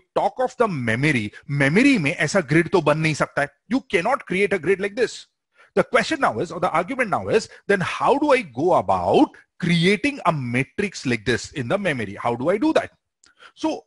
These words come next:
understand, on paper, I've drawn it like this, and I'll continue drawing like this because it is easier to relate to. But understand, when you talk of memory, the memory is always allocated in consecutive locations.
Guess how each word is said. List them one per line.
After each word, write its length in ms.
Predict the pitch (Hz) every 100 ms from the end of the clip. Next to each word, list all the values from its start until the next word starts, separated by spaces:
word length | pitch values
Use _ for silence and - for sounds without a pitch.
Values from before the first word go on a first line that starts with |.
| _
understand, 560 | 170 226 320 - 127 139
on 240 | 151 247 320
paper, 400 | 233 185 - 123
I've 240 | 143 117
drawn 260 | 117 135 233
it 120 | 226
like 160 | 160 98
this, 220 | 180 -
and 100 | 143
I'll 120 | 143 147
continue 500 | 151 147 285 285 240
drawing 240 | 165 147
like 160 | 120 101
this 140 | 185
because 260 | 170 190 -
it 100 | 160
is 120 | 160 165
easier 280 | 156 202
to 140 | 208 180
relate 320 | 131 123 -
to. 220 | 165 226 - - -
But 140 | 151 - -
understand, 500 | 180 277 240 156 143
when 180 | 139 156
you 220 | 269 302
talk 180 | 180 165 196
of 200 | 175 143
memory, 540 | 117 120 165 156 131 - -
the 100 | 151
memory 580 | 147 143 147 196 240 262 247 208
is 60 |
always 480 | 165 151 160 175 196 -
allocated 500 | 143 165 170 156 165
in 80 | 165
consecutive 580 | 123 139 143 147 147
locations. 540 | 156 269 302 214 120